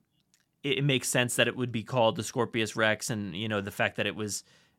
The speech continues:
uh, poisonous because of the scorpion fish or whatever it was. Um, but, uh, the fact that this is, like, an abomination thrills me. Uh, look at the legs. The legs are super lanky and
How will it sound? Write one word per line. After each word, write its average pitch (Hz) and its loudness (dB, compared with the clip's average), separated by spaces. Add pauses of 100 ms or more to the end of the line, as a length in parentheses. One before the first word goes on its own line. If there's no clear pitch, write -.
(240)
uh, 80 -4
poisonous 120 -2
because 120 -6
of 104 -2
the 101 -2
scorpion 104 -4
fish - 0 (300)
or - -10
whatever 110 -2
it - -6
was. 110 -4 (320)
Um, 104 2 (460)
but, 135 6
uh, 113 8
the 127 0
fact 208 2
that 208 -4
this 170 -4
is, 131 -4
like, 117 -2
an 120 -2
abomination 104 0 (880)
thrills 123 0
me. 143 0 (160)
Uh, 107 4 (180)
look 139 0
at 151 2
the 110 0
legs. 107 2
The 110 0
legs 110 0
are 104 -4
super 123 -4
lanky 110 -4
and 101 -4